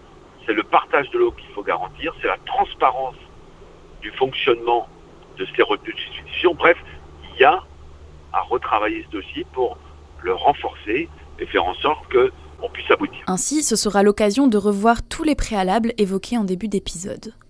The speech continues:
Speaker 2: Thierry Burlot les reconnaît d'ailleurs, même pour la question très polémique du maïs, bien que
Speaker 1: Dire que ces stockages seraient faits uniquement pour intensifier le maïs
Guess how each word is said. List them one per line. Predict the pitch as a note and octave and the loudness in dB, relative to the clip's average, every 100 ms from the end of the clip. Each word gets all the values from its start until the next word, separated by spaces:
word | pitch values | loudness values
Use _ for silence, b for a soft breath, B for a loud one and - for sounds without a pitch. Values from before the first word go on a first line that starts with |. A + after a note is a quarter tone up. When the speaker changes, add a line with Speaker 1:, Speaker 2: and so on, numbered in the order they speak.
| - | -14
Speaker 2:
Thierry | - D#3+ | -8 -6
Burlot | D#3+ F3 B3+ | -4 4 6
les | C4 G3 | 6 6
reconnaît | G3 - C4+ A3 | 4 6 6 6
d'ailleurs, | E3+ D#3 - - | 4 -2 -4 -4
même | G3+ A3+ A3+ | 4 6 6
pour | - G3 | 4 2
la | F#3 | 2
question | F#3+ - - F3+ - | -2 -6 -4 -4 -6
très | - G3 | -6 -4
polémique | - F3 F3 E3 | -2 -2 -2 -6
du | D#3+ | -8
maïs, | D#3+ E3 C4+ C#4 - B B - | -6 -2 -2 -2 -4 B B -4
bien | F#3 G#3+ G3+ | 2 4 4
que | - F3+ E3+ - - - | 0 -4 -4 -6 -12 -6
Speaker 1:
Dire | D#3+ D#3+ - | 2 2 2
que | - - | -4 -8
ces | - | -4
stockages | C3+ B2+ C3 A2+ G2+ F#2 - - - - - - - | 0 2 2 0 -2 -8 -14 -20 -20 -20 -20 -18 -12
seraient | - A#2+ - | 0 2 4
faits | C#3+ C3 A#2 D3 | 10 10 10 4
uniquement | C#3 C3 - C3 C3 - | -8 -10 -6 -2 -2 -2
pour | G2 - | -8 -4
intensifier | A#2 B2 A#2+ - - - A#2+ | -4 -4 -10 -14 -16 -6 -4
le | A2 G2+ | -2 -4
maïs | F#2+ F2+ A2+ F#3 | -4 -4 -4 -10